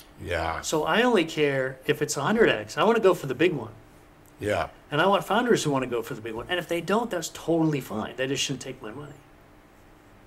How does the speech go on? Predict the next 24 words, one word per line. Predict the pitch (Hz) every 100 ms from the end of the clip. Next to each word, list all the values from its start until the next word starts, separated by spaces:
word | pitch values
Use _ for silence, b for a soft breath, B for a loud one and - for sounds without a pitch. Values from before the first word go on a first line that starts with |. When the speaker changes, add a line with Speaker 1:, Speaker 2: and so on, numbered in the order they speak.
| -
Speaker 2:
Right? | 131 143
They | 143 135
should | 151
go | 139 131 143
and | 131 123 -
sell | - 139
their | 131 120
company | 135 135 131
for | 127 131 120
twenty-five | - - 131 139 127
million | 131 143
bucks | 135 107 - -
and | - -
make | 123 -
their | 120
six | - 139
million | 123 113 117 127
or | 113
eight | 127 135
million, | 120 117 123
whatever | 120 117
it's | 117
gonna | 127
be. | 113 110